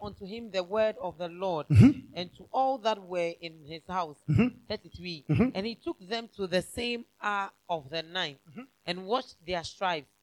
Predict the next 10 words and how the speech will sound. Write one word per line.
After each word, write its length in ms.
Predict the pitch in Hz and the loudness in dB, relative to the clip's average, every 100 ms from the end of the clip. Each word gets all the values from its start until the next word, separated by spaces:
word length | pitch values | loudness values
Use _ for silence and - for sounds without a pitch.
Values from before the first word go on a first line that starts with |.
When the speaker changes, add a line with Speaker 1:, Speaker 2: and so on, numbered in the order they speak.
| _ _ | _ _
Speaker 1:
and 160 | 185 190 | -10 -8
was 140 | 196 185 | -8 -6
baptized, 560 | 196 - 262 240 175 139 _ _ _ | -6 -6 -8 -6 -6 -12 _ _ _
and 160 | 180 185 | -10 -8
he 340 | 156 285 285 | -4 -4 -2
and 140 | 202 185 | -6 -6
all 200 | 220 226 | -4 -4
his, 220 | 202 170 - _ _ _ _ _ _ _ _ | -4 -8 -12 _ _ _ _ _ _ _ _
and 120 | 175 180 _ | -12 -12 _
all, 400 | 226 208 156 135 | 4 4 4 -2